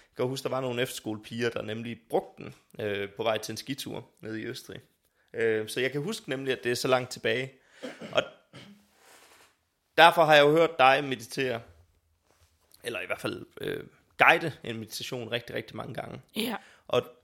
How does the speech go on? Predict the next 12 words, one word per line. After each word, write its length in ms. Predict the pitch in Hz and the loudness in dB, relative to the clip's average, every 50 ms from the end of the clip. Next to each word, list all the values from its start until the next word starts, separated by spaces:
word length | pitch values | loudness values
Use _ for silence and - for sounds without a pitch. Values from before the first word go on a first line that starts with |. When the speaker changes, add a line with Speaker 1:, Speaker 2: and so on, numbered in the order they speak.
| - - - - 190 233 226 208 - _ | -14 -14 -10 -6 -6 -4 -4 -6 -4 _
Speaker 1:
det, 100 | - 214 | 0 2
jeg 100 | 240 208 | 2 2
synes, 200 | - - 208 190 | 0 -2 -6 -4
der 80 | - 185 | -2 0
er 40 | 165 | 2
lidt 160 | 165 190 185 | 2 0 0
interessant 500 | 175 160 139 - 147 135 156 151 151 151 151 - | -2 -4 -6 -6 -6 -2 -2 -2 -2 -2 -4 -4
ved 60 | 139 | -2
at 100 | 135 131 | -2 -2
hø-, 100 | 127 135 - | -2 -6 -4
at 160 | - 123 127 | -2 -2 0
høre 340 | 131 139 143 151 156 165 | 2 2 4 4 4 4